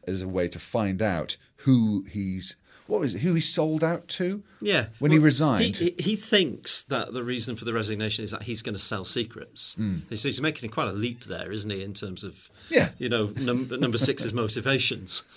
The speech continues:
Speaker 1: Yeah.
Speaker 2: So on that line of inquiry, he's kind of narrowed it down to three people.
Speaker 1: And there's a, yes, there's a whodunit element. There's, there are three possible ones. The third,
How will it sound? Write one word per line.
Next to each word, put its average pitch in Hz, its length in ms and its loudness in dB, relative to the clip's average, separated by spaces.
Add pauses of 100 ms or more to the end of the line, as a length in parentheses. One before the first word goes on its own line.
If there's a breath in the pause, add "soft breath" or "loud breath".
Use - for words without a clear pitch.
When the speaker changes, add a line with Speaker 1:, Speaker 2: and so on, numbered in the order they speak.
Speaker 1:
Yeah. 107 260 6 (160)
Speaker 2:
So 139 360 2
on 147 180 2
that 143 180 4
line 131 240 4
of 113 80 0
inquiry, 120 560 2
he's 117 180 -4
kind 117 180 -2
of 110 180 -2
narrowed 123 320 0
it 113 100 -2
down 110 220 0
to 107 100 -4
three 104 240 -4
people. 135 480 -6 (340)
Speaker 1:
And 110 120 2
there's 107 160 4
a, 127 80 2
yes, 139 220 8
there's 98 120 0
a 98 80 2
whodunit 131 540 4
element. 78 320 -2 (380 soft breath)
There's, 90 220 -2
there 95 160 -2
are 90 40 0
three 110 340 0
possible 101 640 -4
ones. 78 320 -2
The 87 80 -8
third, 107 480 4